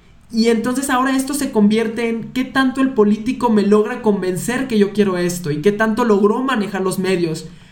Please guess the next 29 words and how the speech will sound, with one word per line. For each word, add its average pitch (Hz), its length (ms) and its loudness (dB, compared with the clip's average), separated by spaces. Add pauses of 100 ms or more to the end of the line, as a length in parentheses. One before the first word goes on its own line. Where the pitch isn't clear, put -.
Algo 214 260 2
que 240 100 -2
se 220 120 0
habla 214 180 2
muchísimo 220 560 0
de 226 80 2
las 190 220 0
elecciones 202 420 2
de 202 80 4
dos 180 180 -2
mil 202 200 4
doce 220 400 -2 (360)
es 202 200 0
que 220 100 2
es 214 140 2
un 226 120 2
éxito 214 340 0
en 185 80 -2
marketing. 202 480 -2 (440)
Y 196 140 4
eso 208 280 0
a 254 120 -4
Peña 208 200 2
Nieto 196 480 -2
no 208 280 4
se 208 160 -2
le 254 100 0
puede 208 320 0
criticar 208 800 -2